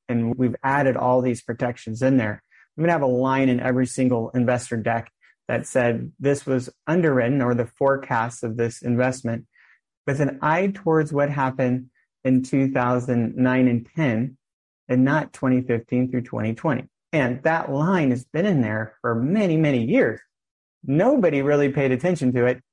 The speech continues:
We kept emphasizing it in every single webinar.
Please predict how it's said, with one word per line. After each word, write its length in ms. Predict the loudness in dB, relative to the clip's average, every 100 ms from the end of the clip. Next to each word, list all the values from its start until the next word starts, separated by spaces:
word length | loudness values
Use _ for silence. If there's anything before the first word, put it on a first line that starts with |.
| -4
We 120 | -4
kept 320 | 0 0 0 0
emphasizing 720 | 0 2 0 2 2 2 0
it 140 | 0
in 120 | -4 -2
every 220 | 0 0
single 320 | 0 0 0 2
webinar. 520 | 2 0 0 -2